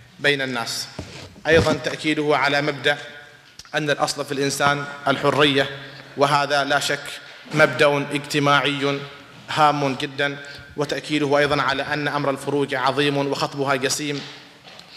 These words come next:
وتأكيده أيضا على أهمية المساجد ودورها في إصلاح المجتمع،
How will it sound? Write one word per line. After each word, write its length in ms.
وتأكيده 600
أيضا 260
على 180
أهمية 440
المساجد 560
ودورها 480
في 200
إصلاح 340
المجتمع، 600